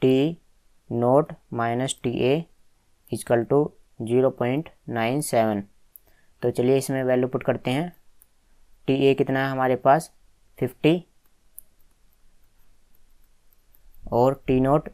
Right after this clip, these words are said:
यानी सेंटर लाइन टेम्परेचर। तो सेंटर लाइन टेम्परेचर हमने फाइंड किया था पहले ही, टू एटी फ़ोर, और ये ज़ीरो पॉइंट नाइन सेवन। तो इसे सॉल्व करेंगे,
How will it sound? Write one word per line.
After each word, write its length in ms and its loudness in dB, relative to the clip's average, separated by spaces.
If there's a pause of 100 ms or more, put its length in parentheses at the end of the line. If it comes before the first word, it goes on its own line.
यानी 360 0 (320)
सेंटर 420 0
लाइन 180 2
टेम्परेचर। 540 0 (500)
तो 60 -4
सेंटर 380 -2
लाइन 200 0
टेम्परेचर 440 -2
हमने 180 -4
फाइंड 300 -4
किया 140 2
था 120 -4
पहले 240 2
ही, 180 -2 (200)
टू 140 0
एटी 240 0
फ़ोर, 300 2 (2250)
और 220 0
ये 120 2
ज़ीरो 240 2
पॉइंट 340 -2 (200)
नाइन 260 -2
सेवन। 360 0 (920)
तो 80 0
इसे 240 -2
सॉल्व 240 2
करेंगे, 400 0